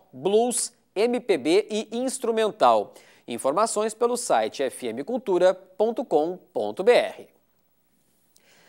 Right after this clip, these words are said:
No Dia do Índio, comemorado no sábado, nossa equipe teve uma experiência que mostra como a troca de conhecimentos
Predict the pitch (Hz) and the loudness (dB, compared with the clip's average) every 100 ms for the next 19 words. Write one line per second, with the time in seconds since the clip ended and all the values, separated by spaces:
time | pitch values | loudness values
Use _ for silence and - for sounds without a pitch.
0 | _ _ _ _ _ 285 269 214 254 233 | _ _ _ _ _ 0 0 4 4 4
1 | 208 233 269 214 143 160 170 170 143 135 | 0 0 0 0 -2 0 -2 0 2 4
2 | 131 143 123 - 156 196 220 143 127 147 | 2 -2 -8 0 4 4 4 0 -2 0
3 | 185 208 185 226 247 254 220 254 240 254 | 0 0 -2 -2 -6 -6 -2 0 0 0
4 | 240 240 - 240 175 226 233 233 214 175 | 0 -2 -2 -2 0 -2 0 -2 -2 0
5 | 175 175 - 180 151 - 277 302 226 - | 2 2 2 2 0 0 0 4 2 4
6 | 170 180 160 127 139 147 151 147 120 135 | 4 6 4 0 -2 0 0 -2 -2 0
7 | 208 175 117 | 0 0 -4